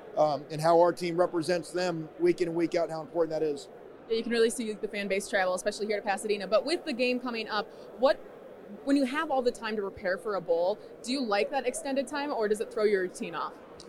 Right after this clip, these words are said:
Speaker 1: There are some pluses and there's some minuses. Certainly mentally, uh, you really get a chance to dial in some things schematically. Now, of course, teams, they have a lot of time for us as well.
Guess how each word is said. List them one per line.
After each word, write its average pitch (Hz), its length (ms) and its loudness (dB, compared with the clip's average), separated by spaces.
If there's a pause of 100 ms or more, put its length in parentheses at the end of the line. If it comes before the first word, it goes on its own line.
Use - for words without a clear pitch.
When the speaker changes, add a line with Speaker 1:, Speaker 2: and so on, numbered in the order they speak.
(400)
Speaker 1:
There 190 120 6
are - 20 6
some 175 180 2
pluses 202 460 6
and 190 100 4
there's 185 120 4
some 175 160 2
minuses. 147 560 0
Certainly 190 400 2
mentally, 220 500 0 (420)
uh, 160 40 6
you 156 180 2
really 185 140 4
get 180 100 4
a 165 40 2
chance 175 240 -4
to 135 60 -10
dial 170 220 6
in 170 60 -2
some 170 180 -8 (160)
things 175 220 -4
schematically. 175 500 2
Now, 180 120 4
of - 120 0
course, 175 180 2
teams, 180 380 -4 (140)
they 165 120 2
have 185 120 6
a - 20 0
lot 180 160 4
of 175 80 -2
time 175 180 2
for 170 140 0
us 165 160 -2
as 143 60 -12
well. 160 280 4